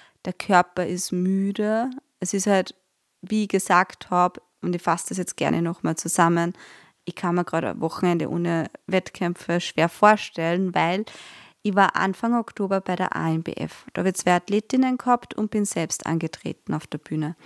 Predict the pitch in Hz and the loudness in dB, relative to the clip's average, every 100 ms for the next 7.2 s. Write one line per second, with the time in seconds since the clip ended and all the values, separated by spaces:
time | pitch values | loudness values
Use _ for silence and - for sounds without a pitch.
0 | - - - - - - - 214 - _ | -20 -18 -18 -18 -20 -2 4 4 2 _
1 | _ 190 196 196 190 - 202 214 - 233 | _ 4 6 6 0 0 0 2 -2 -2
2 | 214 208 202 - 180 160 180 277 - - | 0 -2 -4 -6 0 2 4 2 -2 -4
3 | 196 196 - 196 196 185 190 160 180 - | -2 -2 -4 -2 -2 -2 -2 0 -2 -2
4 | 156 151 - - 240 320 - 220 220 208 | -4 -4 -8 0 2 2 0 0 2 0
5 | - 196 - 214 - 208 196 196 196 - | -2 -6 -2 -2 0 0 0 -2 -2 4
6 | 185 185 - 185 175 - 180 165 165 175 | 6 6 -2 -6 -8 -2 4 4 4 0
7 | 175 160 | 0 -2